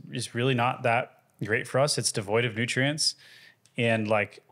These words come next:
the average person uses, like, hundreds of personal care products a day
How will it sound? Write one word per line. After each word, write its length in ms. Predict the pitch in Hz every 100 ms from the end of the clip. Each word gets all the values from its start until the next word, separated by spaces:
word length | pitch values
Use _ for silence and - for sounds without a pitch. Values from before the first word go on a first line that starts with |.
| - -
the 360 | 127 143 117
average 280 | 110 127 127
person 320 | - 127 120
uses, 300 | 117 117 135
like, 120 | 117 -
hundreds 340 | - 123 131
of 80 | 110
personal 300 | 120 120 117
care 180 | - 117
products 360 | 117 117 120
a 40 | 104
day 380 | 107 110 151